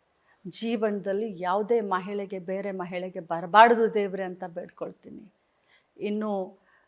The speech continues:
ಪೊಲೀಸರಿಗೆ ಹೇಳೋದಾಗ್ಲಿ, ಅವ್ರನ್ನ ಸುತ್ತಾಕ್ಸೋದಾಗ್ಲಿ, ಹೇಳಿದ್ದಾರೆ ಅವರ ಸುರಕ್ಷತೆಗೋಸ್ಕರ ಆ ರೀತಿ ಮಾಡಿದ್ದು ಅಂತ. ಇದೇ ಪದವನ್ನ,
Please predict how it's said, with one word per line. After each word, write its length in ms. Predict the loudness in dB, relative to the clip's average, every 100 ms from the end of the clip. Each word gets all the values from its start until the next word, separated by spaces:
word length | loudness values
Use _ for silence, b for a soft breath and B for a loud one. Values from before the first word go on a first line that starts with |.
| _ _ _ _ _ _ 0
ಪೊಲೀಸರಿಗೆ 520 | 2 2 -2 0 0
ಹೇಳೋದಾಗ್ಲಿ, 920 | 2 0 0 0 -2 -6 -8 -10 -6
ಅವ್ರನ್ನ 400 | 0 8 8 8
ಸುತ್ತಾಕ್ಸೋದಾಗ್ಲಿ, 1120 | 2 0 0 0 0 -6 -6 -6 -8 -12 -12 -18 _ _ _ _ _
ಹೇಳಿದ್ದಾರೆ 960 | -2 2 4 6 6 6 2 -4 -20 _ -8
ಅವರ 200 | -2 -2
ಸುರಕ್ಷತೆಗೋಸ್ಕರ 1200 | -2 2 4 4 0 0 2 0 2 0 0 2
ಆ 140 | 4 4
ರೀತಿ 280 | 2 -2 -2
ಮಾಡಿದ್ದು 460 | 0 0 -2 -4
ಅಂತ. 220 | -6 -6 -8 -8 B B B -2
ಇದೇ 260 | 4 6 8
ಪದವನ್ನ, 600 | 10 10 10 8 4